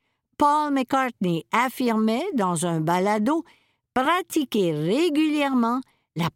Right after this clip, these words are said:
posture de la tête, Sirsasana. On porte le pantalon de yoga au tissu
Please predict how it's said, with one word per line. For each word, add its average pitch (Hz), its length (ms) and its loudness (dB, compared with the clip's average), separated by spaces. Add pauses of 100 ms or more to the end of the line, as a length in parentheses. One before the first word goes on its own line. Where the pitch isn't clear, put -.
posture 233 680 -2
de 160 100 0
la 175 240 0
tête, 262 640 -2 (600)
Sirsasana. 226 1300 -2 (2750)
On 320 140 4
porte - 380 -2
le 180 200 2
pantalon 190 640 0
de 165 160 0
yoga 220 500 0 (480)
au 175 80 2
tissu 170 580 -2